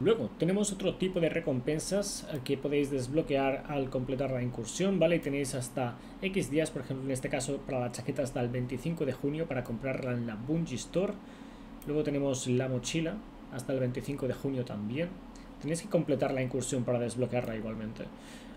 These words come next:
Luego tenemos el pin, eh, también este otro pin del sello.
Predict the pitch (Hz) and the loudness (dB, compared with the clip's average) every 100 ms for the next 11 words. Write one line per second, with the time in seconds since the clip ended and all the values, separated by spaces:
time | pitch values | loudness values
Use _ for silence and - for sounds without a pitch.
0 | - 165 165 156 151 151 147 - - 151 | 4 6 8 6 4 4 2 -4 0 4
1 | 135 127 - 180 196 196 - - - - | 4 2 -2 -2 -2 -2 -6 -14 -16 -16
2 | - - - - - - 151 135 123 117 | -16 -16 -16 -14 -14 0 4 6 6 4
3 | 117 110 127 123 131 123 131 120 120 - | 0 0 0 2 2 2 2 2 2 0
4 | 143 170 202 214 110 - 139 151 | 0 0 -2 -2 -4 -2 -2 0